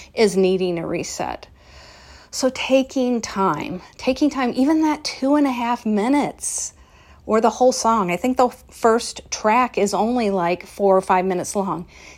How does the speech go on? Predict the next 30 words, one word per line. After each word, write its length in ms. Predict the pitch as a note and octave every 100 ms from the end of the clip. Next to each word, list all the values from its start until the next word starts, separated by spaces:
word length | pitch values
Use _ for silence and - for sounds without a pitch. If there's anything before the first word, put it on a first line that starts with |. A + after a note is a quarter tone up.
| -
Taking 460 | - A#3+ A#3 A#3+ A#3
time 460 | - G3 F#3+ F3+
to 160 | F3+ -
close 520 | - - G3 G3 F#3+
your 140 | F#3 F3
eyes 320 | F3 F3 F3
and 280 | - F#3 F3
breathe 540 | F3+ F3+ E3+ E3 E3+
and 200 | - F#3+
allow. 500 | F#3 F3+ E3+ D#3+ - - _
Now, 120 | - F#3
don't 280 | G3 E3+
do 140 | - G3+
this 220 | A#3 -
while 140 | C4+
you're 140 | B3+ D#4+
driving. 480 | C4+ A#3+ B3 C4 C#4 - - - -
Please 320 | - A3 G#3+
do 260 | G3+ G3 F#3+
it 220 | G3 G#3+
<laughs> 400 | - - - B3+
sitting 640 | A3+ A#3 G#3 G3+ G#3+ A3+ A3 - - - -
on 240 | - G3 G3
your 120 | F3+
couch 540 | F3+ G#3+ G#3 G3 G3
or 80 | G3+
in 100 | F#3+
a 80 | E3+
chair, 720 | - - G#3 G3+ G3+ F#3+ G3
or 600 | G3 F#3+ F#3 F#3 F#3 F3+